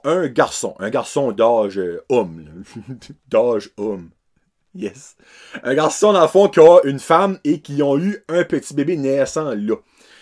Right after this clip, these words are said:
Puis ils sont sur un ranch, puis ça, c'est pas un spoiler, by the way, ça arrive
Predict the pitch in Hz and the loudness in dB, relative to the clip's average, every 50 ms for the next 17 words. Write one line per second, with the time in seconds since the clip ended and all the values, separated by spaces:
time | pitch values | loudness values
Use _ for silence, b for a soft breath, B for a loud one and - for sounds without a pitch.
0 | b b b b _ - 190 208 190 - - 160 147 - 143 120 107 101 92 95 | b b b b _ -8 -6 -6 -2 0 0 0 0 0 -2 -2 -2 0 0 0
1 | 113 139 170 196 202 196 - - - _ - - 175 185 165 - - 143 - 143 | 0 0 0 -2 -4 -8 -10 -14 -18 _ -14 -12 -12 -12 -12 -12 -10 -8 -6 -2
2 | - 170 165 147 - - 143 143 143 143 117 117 107 120 113 - 104 101 127 127 | -2 0 0 0 0 2 2 4 4 2 2 0 0 -2 -2 -4 -4 -4 -4 -6
3 | 117 | -8